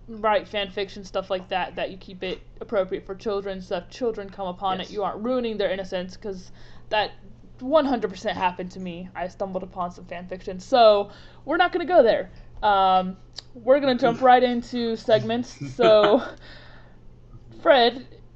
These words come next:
Speaker 1: is going to talk about our reread segment and what that's about real quick.
Speaker 2: So basically, our reread segment is going to be exactly that. We're gonna reread the, uh, the Harry Potter series, starting with book one.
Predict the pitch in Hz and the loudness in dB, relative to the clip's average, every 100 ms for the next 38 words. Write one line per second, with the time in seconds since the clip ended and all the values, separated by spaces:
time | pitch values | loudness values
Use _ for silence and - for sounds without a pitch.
0 | - 240 220 226 214 202 214 190 190 185 | -14 -14 -4 -2 -2 -2 -2 -2 -2 0
1 | 180 - 196 190 185 180 185 262 285 247 | 0 0 2 4 4 2 -2 -2 -2 -2
2 | 208 185 - 190 156 139 - - 175 208 | -6 -8 -4 -4 -4 -12 -16 -16 -14 -2
3 | 202 196 - - 160 143 139 127 - 220 | -2 -2 -6 -8 -8 -8 -8 -10 -10 -10
4 | - - - - - - - - - - | -10 -12 -20 -20 -20 -20 -20 -20 -20 -20
5 | - - - - - - - 165 160 147 | -20 -20 -20 -20 -20 -20 -4 2 4 2
6 | 175 185 165 170 135 135 131 123 139 131 | 0 -2 -4 -2 2 2 2 -2 -6 -4
7 | 131 123 - 139 131 139 139 - - 127 | -6 -8 -10 -10 -10 -12 -14 -16 -12 -8
8 | 127 123 131 127 117 117 117 113 113 107 | -6 -8 -8 -8 -8 -6 -6 -6 -12 -12
9 | 113 107 107 120 120 147 139 127 135 123 | -4 -4 -4 -8 -4 -4 -4 -6 -6 -6
10 | 123 139 135 131 131 113 - 123 123 117 | -6 -6 -6 -6 -6 -10 -16 -14 -10 -6
11 | 110 110 110 123 113 117 110 - 117 123 | -6 -6 -8 -10 -4 -2 -2 -8 -12 -12
12 | 127 - 151 143 131 123 117 143 - 127 | -10 -2 -2 -2 -6 -10 -6 -6 -6 -10
13 | 127 135 156 151 185 | -12 -6 0 0 -2